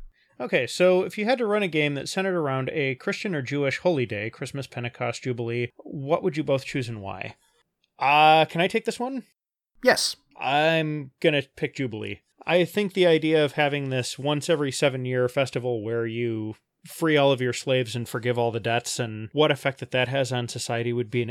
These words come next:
Speaker 1: absolutely fascinating thing to explore in a game, and I think that's also kind of a relatively fresh thing in terms of
Speaker 2: Mm-hmm.
Speaker 1: most gaming settings or, um, gaming groups, where it wouldn't feel like it was played out and full of a lot of predetermined tropes.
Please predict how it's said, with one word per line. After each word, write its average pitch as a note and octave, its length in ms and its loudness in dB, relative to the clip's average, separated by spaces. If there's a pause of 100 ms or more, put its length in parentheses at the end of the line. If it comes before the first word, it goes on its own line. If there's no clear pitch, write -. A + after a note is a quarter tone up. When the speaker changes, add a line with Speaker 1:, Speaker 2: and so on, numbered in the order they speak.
Speaker 1:
absolutely C3+ 560 -4
fascinating A#2+ 760 -4
thing A#2+ 220 -6
to A#2+ 420 -2
explore D3 560 2
in E3 140 4
a E3+ 60 -2
game, F#3+ 360 2
and D3+ 200 -4
I C3 80 0
think E3+ 200 -4
that's D#3 200 0
also C3+ 400 0
kind C#3+ 340 0
of C3 160 2
a B2+ 420 -2 (200)
relatively A#3 520 2
fresh D3 480 -2
thing B3+ 400 0 (240)
in G3+ 180 -8
terms G#3+ 300 -2
of D3 80 4
Speaker 2:
Mm-hmm. C3 120 2
Speaker 1:
most F#3 220 -2
gaming F3 320 2
settings F#3+ 480 0
or, D#3+ 640 4
um, C#3+ 300 -2
gaming D3 260 0
groups, C#3+ 460 -2
where D3 420 4
it D#3+ 140 0
wouldn't E3+ 300 -4
feel D#3+ 160 0
like D3 200 0
it - 80 -6
was C#3+ 200 -2
played C#3 280 0
out C3+ 160 0
and C#3+ 120 -8
full C3 220 -2
of B2 280 -2 (400)
a - 80 -2
lot C3 180 4
of B2+ 120 -4
predetermined C3+ 580 -4
tropes. D3 480 -2